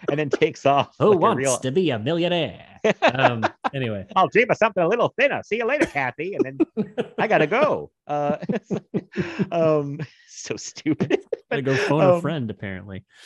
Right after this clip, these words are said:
Speaker 1: Yeah, and then <laughs> so, and then he gets to the, uh, toy shop. I don't know.
Speaker 2: Yeah.
Speaker 1: I don't,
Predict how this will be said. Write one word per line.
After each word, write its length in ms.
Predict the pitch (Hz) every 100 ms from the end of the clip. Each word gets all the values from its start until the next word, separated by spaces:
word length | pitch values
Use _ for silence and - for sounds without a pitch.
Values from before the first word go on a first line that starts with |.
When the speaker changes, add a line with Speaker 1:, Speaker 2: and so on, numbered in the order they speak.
| -
Speaker 1:
Yeah, 180 | 113 117
and 160 | 117 117
then 640 | 147 - 180 226 - 349 _
<laughs> 40 |
so, 300 | - 180 165 _ _ -
and 120 | 175 180
then 100 | 180
he 120 | 196
gets 240 | 170 170
to 120 | - 147
the, 280 | 135 120
uh, 280 | 101 85 82 80 _ _ _ _ _ _ _ _ -
toy 380 | - 147 127
shop. 400 | 170 196 196 226 -
I 80 | 113
don't 160 | 127
know. 100 | 135
Speaker 2:
Yeah. 200 | 123 123
Speaker 1:
I 80 | 117
don't, 160 | 110